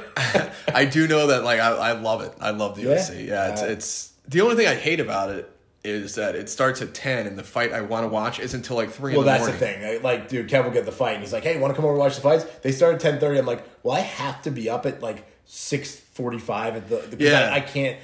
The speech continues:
Speaker 1: my kids get up at six forty-five and I'm not like, "Hey, Kate, I'm gonna stay in bed while, uh, you get
Speaker 2: Yeah,
Speaker 1: up."
Speaker 2: that, it, like,
Speaker 1: Okay.
Speaker 2: versus, you know, the, the N F L,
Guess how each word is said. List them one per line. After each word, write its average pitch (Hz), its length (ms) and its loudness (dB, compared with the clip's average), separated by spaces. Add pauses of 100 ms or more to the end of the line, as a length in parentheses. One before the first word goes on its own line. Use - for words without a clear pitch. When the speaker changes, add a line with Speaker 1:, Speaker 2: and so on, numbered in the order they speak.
(140)
Speaker 1:
my 123 100 0
kids 127 300 -2
get - 200 2
up 107 220 -6
at 98 160 -8
six - 160 -6
forty-five 98 460 -6
and 95 80 -10
I'm 98 80 -10
not 104 140 -8
like, 104 120 -8
"Hey, 147 140 -2
Kate, 151 320 2
I'm 143 100 -4
gonna 175 160 -4
stay 156 220 0
in 117 100 -4
bed 113 260 -2
while, 101 280 -6
uh, 101 180 -6
you 104 80 -10
get 104 140 -4
Speaker 2:
Yeah, 120 160 -2
Speaker 1:
up." 101 80 -4
Speaker 2:
that, 143 220 2
it, 135 100 -2
like, 135 140 2
Speaker 1:
Okay. 117 60 -6
Speaker 2:
versus, 143 460 -2
you 135 80 -4
know, 120 140 -2
the, 110 220 -6
the 107 280 -8
N 120 80 -6
F 117 160 -8
L, 113 540 -2